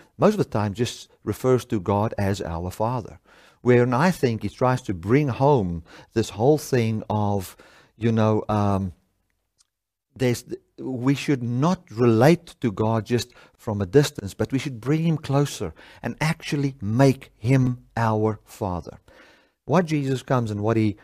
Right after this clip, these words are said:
reveals is that we can rev-, re-, refer to God from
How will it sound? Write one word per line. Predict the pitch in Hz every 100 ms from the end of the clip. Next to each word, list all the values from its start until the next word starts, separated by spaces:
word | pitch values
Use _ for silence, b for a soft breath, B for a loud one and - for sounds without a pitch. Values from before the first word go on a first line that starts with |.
| b
reveals | 101 104 110 156 107 85
is | 101
that | 110 107
we | 120 175
can | - 131 107
rev-, | 101 90 - -
re-, | 101 - 101
refer | 107 - - 196 135
to | - 104
God | 87 120 120 76 - B B B
from | - - 147 156 156 147